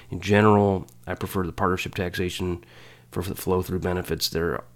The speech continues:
there are some benefits of an S corp if you have certain amounts of W two employees and wages. So all of my property owning L L Cs, they don't have any employees. The only true W two employees, uh,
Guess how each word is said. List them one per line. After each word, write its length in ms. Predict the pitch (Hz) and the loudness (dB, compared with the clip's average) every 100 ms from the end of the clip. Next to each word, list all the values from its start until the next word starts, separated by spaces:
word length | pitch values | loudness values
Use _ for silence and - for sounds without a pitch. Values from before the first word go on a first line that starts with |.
| _ _ - | _ _ -16
there 260 | - 90 - | -8 -6 -4
are 200 | 95 107 | 0 4
some 220 | 113 104 98 | 4 4 2
benefits 320 | 98 98 90 | 2 0 -4
of 60 | |
an 80 | 80 | -4
S 160 | 90 90 | -4 -4
corp 260 | - 90 - | -2 -4 0
if 220 | 104 101 | 0 2
you 100 | 107 | 0
have 200 | 95 90 | 0 -2
certain 480 | - 95 80 90 87 - - - - | 0 0 0 -2 -4 -10 -20 -20 -8
amounts 420 | - 95 95 92 - | -2 0 2 0 -2
of 140 | 78 | -2
W 300 | 95 90 92 | -2 0 -2
two 200 | - 90 | -2 -2
employees 720 | 82 - 87 92 85 82 - - - | -2 -2 0 0 -2 -6 -8 -12 -8
and 180 | 92 87 | -6 -6
wages. 640 | 87 90 87 - 62 78 - - - - | -4 -4 -4 -6 -6 -6 -8 -14 -18 -4
So 200 | 95 90 | 0 4
all 240 | 90 107 | 6 6
of 60 | 101 | 6
my 160 | 87 | 2
property 800 | - - 104 110 104 90 85 80 - | 2 4 4 4 2 0 0 -4 0
owning 420 | 110 127 131 104 85 | 4 8 8 6 2
L 160 | 92 | 0
L 100 | 90 | 0
Cs, 240 | 87 87 85 | -2 -2 2
they 60 | |
don't 120 | 101 | 2
have 140 | 101 95 | 2 0
any 80 | 87 | -2
employees. 680 | 80 - 78 52 - - - | -4 -6 -6 -8 -12 -12 -6
The 100 | 78 | 0
only 440 | 101 110 98 92 - - - - | 2 4 4 0 -6 -20 -20 -12
true 240 | - 107 | 2 4
W 260 | 101 98 95 | 6 6 4
two 180 | 101 92 | 2 0
employees, 640 | 90 92 90 90 85 - - - - - - - 69 | 0 0 0 0 -2 -4 -8 -20 -20 -20 -20 -14 -12
uh, 360 | - 50 - | -12 -12 -14